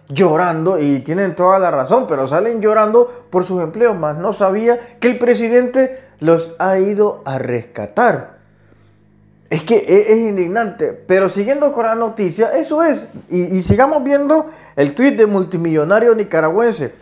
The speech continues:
Estas prácticas del empresario Fito Salume aparentemente se desarrollaron durante la gestión de Funes, dos mil nueve y dos mil catorce. Yo recuerdo que Funes, en su Twitter, o, o sin, en Twitter, él mencionó de que Fito Salume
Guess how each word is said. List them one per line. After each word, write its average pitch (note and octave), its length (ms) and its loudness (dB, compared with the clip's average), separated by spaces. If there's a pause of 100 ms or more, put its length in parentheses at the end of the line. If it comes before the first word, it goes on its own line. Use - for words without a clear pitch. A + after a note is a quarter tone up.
(300)
Estas D4 380 0
prácticas G3+ 520 0
del D3 160 0
empresario C#3+ 560 -2
Fito D3 300 -4
Salume F#3 440 2
aparentemente F#3 920 -2
se E3 160 -2
desarrollaron D#3+ 800 2 (260)
durante D3 400 2
la C3 160 0
gestión C#3+ 400 -4
de C#3+ 80 0
Funes, F#3+ 400 -4
dos A2+ 140 -2
mil C#3+ 200 -4
nueve A#3 280 2
y B3+ 40 -2
dos G3+ 140 0
mil E3+ 160 -4
catorce. D#3 560 0 (400)
Yo A#2+ 140 -6
recuerdo F3 440 0
que C#3+ 140 -4
Funes, G#3 460 -4 (680)
en F3 140 0
su F3+ 160 2
Twitter, G#3+ 560 0
o, F3 340 2
o F3 160 0
sin, D#3 480 -8 (280)
en E3+ 240 0
Twitter, A3+ 460 0
él E3 120 0
mencionó F#3 480 0
de G#3 140 0
que C#3 100 -4
Fito D#3+ 300 -4
Salume A#3 500 0